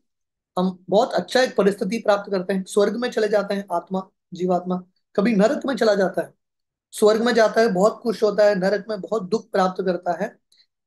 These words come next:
ऐसे ही ये दुनिया में हम ऊपर नीचे, कभी खुशी, कभी सु-, दुख, यही परिस्थिति में हम चलते रहते हैं। और महाप्रभु उदाहरण दे रहे हैं, पहले जमाने में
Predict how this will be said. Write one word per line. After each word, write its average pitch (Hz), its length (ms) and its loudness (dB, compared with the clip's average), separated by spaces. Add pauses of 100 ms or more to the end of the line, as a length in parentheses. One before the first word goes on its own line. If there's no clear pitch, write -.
ऐसे 175 260 2
ही 226 220 0
ये 254 60 2
दुनिया 196 360 0
में 190 180 -2
हम 180 320 -6 (220)
ऊपर 262 360 2
नीचे, 214 640 0 (440)
कभी 180 220 -2
खुशी, 196 480 -6
कभी 180 280 -4
सु-, 180 180 -10 (220)
दुख, 208 240 -6 (240)
यही 180 220 -4
परिस्थिति 202 480 -2
में 226 100 -4
हम 214 80 -10 (160)
चलते 170 240 -4
रहते 170 300 -8
हैं। - 60 -20 (640)
और 190 80 4
महाप्रभु 185 360 0
उदाहरण 190 380 4
दे 185 100 2
रहे 165 120 0
हैं, 165 200 -10 (300)
पहले 175 360 4
जमाने 202 380 0
में 208 360 -4